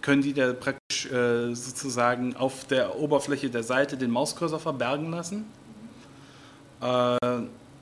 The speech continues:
und natürlich können sie dann auch auf der Oberfläche Tastatureingaben, äh,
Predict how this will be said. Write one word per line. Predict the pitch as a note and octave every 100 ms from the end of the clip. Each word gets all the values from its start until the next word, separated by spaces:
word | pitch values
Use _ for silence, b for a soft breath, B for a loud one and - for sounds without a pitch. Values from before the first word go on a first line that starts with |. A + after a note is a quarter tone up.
| - - - - - - - - - - -
und | D3 C3+
natürlich | C3 B2+ C#3+ C#3
können | - C#3+
sie | C3
dann | C3
auch | C3 B2
auf | A#2 -
der | A2
Oberfläche | A#2+ B2 C3 A#2+ C3
Tastatureingaben, | B2 B2 B2+ - D3+ C3 A2+ A2+ G#2+ G#2 G2+ G2 F#2 F#2+
äh, | G#2+ G#2 G#2